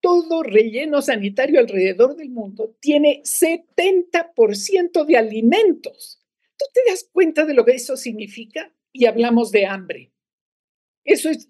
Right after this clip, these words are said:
cuando, cuando topo el tema moral y ético. ¿Cómo podemos hablar de hambre en este planeta cuando botamos a la basura setenta por ciento de los alimentos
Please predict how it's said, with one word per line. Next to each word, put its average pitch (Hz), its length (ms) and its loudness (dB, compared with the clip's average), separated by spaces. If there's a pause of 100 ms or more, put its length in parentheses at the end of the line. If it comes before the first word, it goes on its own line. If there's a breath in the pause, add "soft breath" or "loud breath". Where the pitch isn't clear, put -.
(160)
cuando, 208 400 0
cuando 208 280 -2
topo 240 300 4
el 220 180 0
tema 226 340 2
moral 208 680 -6
y 180 260 -2
ético. - 540 -4
¿Cómo 339 300 -4
podemos 311 460 0
hablar 233 440 0
de 220 320 0
hambre 220 580 0
en 202 140 -20
este 240 240 -8
planeta 214 640 -4 (300)
cuando 226 340 2
botamos 277 600 -4
a 233 80 -2
la 185 180 -8
basura 240 680 -2
setenta 226 880 -2
por 196 200 -14
ciento 220 480 -8
de 202 80 -8
los 190 220 -10
alimentos 196 680 -8